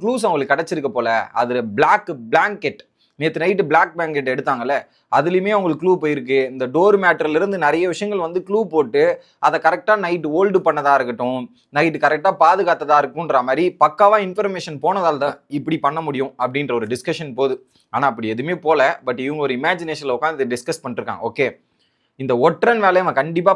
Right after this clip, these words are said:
பார்த்திருப்பான், பார்த்திருக்க மாட்டான்னு என்னால சொல்ல முடியாது. இவன் பார்த்திருப்பான், ஒரு அறுபத்தஞ்சு சதவீதம் கண்டிப்பா அவன் பார்த்திருப்பான், முப்பத்தஞ்சு சதவீதம் பார்த்திருக்க மாட்டான்ற மாதிரி பார்வதி சொல்றாங்க. ஓகே, ஆனா அவன் சொல்லியிருக்கிறான், இல்லைன்னா நமக்கு கரெக்டா உழாது,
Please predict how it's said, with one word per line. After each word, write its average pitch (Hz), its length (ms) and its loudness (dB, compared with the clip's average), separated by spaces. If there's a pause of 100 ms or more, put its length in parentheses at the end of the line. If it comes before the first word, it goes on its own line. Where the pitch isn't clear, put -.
(120)
பார்த்திருப்பான், 139 460 -4 (320)
பார்த்திருக்க 180 400 2 (100)
மாட்டான்னு 180 360 0
என்னால 151 180 0 (100)
சொல்ல 151 180 0
முடியாது. 127 360 0 (500)
இவன் 135 200 -4
பார்த்திருப்பான், 160 480 4
ஒரு 113 120 0
அறுபத்தஞ்சு 185 520 2
சதவீதம் 165 380 -2
கண்டிப்பா 156 320 -2
அவன் 147 160 -4
பார்த்திருப்பான், 135 460 -2
முப்பத்தஞ்சு 196 460 -4
சதவீதம் 180 380 -4
பார்த்திருக்க 151 400 0
மாட்டான்ற 123 420 0
மாதிரி 156 220 0
பார்வதி 151 360 2
சொல்றாங்க. 117 320 -4 (180)
ஓகே, 139 180 0 (960)
ஆனா 160 120 0 (680)
அவன் 147 200 -2
சொல்லியிருக்கிறான், 180 640 2 (180)
இல்லைன்னா 175 360 0
நமக்கு 165 240 -2
கரெக்டா 156 320 2 (100)
உழாது, 165 320 2